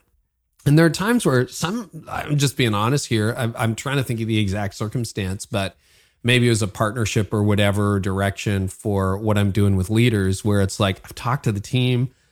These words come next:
talked to my wife, I'm praying about it. Is this faithful or not? We can't find any reason not to do it. It feels right, but I'm not a hundred percent sure. So in those moments, I'm kinda like, "Okay, God,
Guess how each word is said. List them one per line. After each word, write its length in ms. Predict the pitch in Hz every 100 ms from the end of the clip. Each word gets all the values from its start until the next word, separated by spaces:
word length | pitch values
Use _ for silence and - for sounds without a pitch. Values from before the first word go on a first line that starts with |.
| _ _ _ _
talked 260 | - 123 123
to 60 | 135
my 160 | 120
wife, 480 | 110 110 113 110 -
I'm 100 | 82
praying 320 | - 127 123
about 280 | 117 117 110
it. 100 | 107
Is 160 | 101 95
this 240 | 98 -
faithful 640 | - 127 123 - 117 113 120
or 120 | 107
not? 500 | 98 104 104 107 - _ _ _
We 180 | 110 110
can't 240 | - 139
find 260 | - 117 113
any 140 | 107
reason 360 | 104 107 101 98
not 280 | 98 110 -
to 100 | 110
do 200 | 107 104
it. 60 |
It 120 | -
feels 400 | - 135 143 120
right, 280 | 107 104 98
but 120 | 107
I'm 100 | 104
not 180 | 107 104
a 40 | 95
hundred 220 | 107 98
percent 380 | 101 - 101 95
sure. 360 | - 117 101 95
So 160 | 135
in 100 | 131
those 200 | 156 208
moments, 340 | 151 117 113 117
I'm 140 | 107
kinda 220 | 127 117
like, 200 | 107 104
"Okay, 280 | 127 123 147
God, 340 | 135 117 113